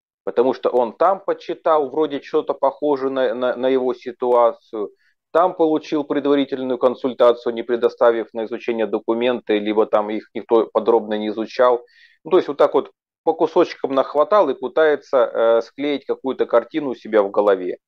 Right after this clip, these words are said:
И в итоге она как бы э, не совпадает, что лишний раз доказывает, что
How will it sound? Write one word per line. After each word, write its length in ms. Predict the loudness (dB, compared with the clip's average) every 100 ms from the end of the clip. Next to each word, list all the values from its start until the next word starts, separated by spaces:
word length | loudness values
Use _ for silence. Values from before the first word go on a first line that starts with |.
| _ _ -6
И 80 |
в 80 | -4
итоге 340 | 2 2 4 2
она 240 | 2 -2
как 200 | -2 -6
бы 240 | -6 -8 -8 _ _
э, 200 | -2 -2
не 100 | 0
совпадает, 640 | -2 -4 -2 0 2 2 0
что 160 | -6
лишний 300 | -6 -6 0
раз 200 | 4 4
доказывает, 720 | 2 2 4 2 2 -2 -2 -8
что 360 | _ -6 -6 -6